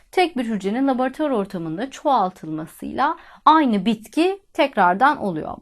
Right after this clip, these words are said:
Bu niye önemlidir doku kültürü? Doku kültürü sayesinde nesli tükenme tehlikesinde olan bitkiler çoğaltılabilir.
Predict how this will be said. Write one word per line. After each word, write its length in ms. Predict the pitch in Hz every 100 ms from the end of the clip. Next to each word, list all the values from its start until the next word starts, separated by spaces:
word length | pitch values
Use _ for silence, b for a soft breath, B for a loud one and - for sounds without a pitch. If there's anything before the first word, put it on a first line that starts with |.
| -
Bu 240 | 349 392 339
niye 200 | 339 370
önemlidir 720 | 262 214 180 175 165 156 151
doku 260 | 180 202
kültürü? 600 | 196 170 160 156 160 269 - -
Doku 260 | 277 370
kültürü 360 | 381 330 330 339
sayesinde 880 | 349 339 285 233 226 - 185 170 170 b b b
nesli 500 | 202 226 247 - 339
tükenme 540 | 330 - 285 277 294 311
tehlikesinde 680 | 277 247 - 247 - 277 277
olan 520 | 262 233 233 240 -
bitkiler 640 | 196 - 240 226 220 277 -
çoğaltılabilir. 960 | - 185 180 - 180 175 147 - -